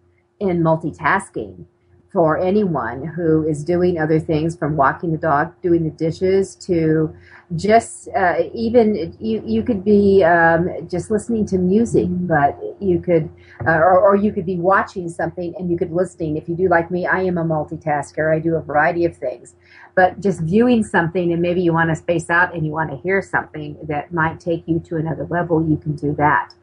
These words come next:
But it's, it's very important for exercise. Audiobooks are perfect. If you look at people who are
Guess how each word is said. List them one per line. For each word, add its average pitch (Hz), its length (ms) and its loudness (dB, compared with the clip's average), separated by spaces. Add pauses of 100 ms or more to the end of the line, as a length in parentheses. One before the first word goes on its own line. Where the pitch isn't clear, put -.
(400)
But 170 340 0
it's, 175 440 0
it's 175 380 -2 (140)
very 208 340 4
important 185 380 -2
for - 160 -10
exercise. 208 760 -2 (160)
Audiobooks 170 680 0
are 165 100 -8
perfect. - 640 -2
If 143 100 -8
you 180 120 -2
look 233 240 0
at - 100 -6
people 196 420 -4
who 175 240 -2
are 151 300 2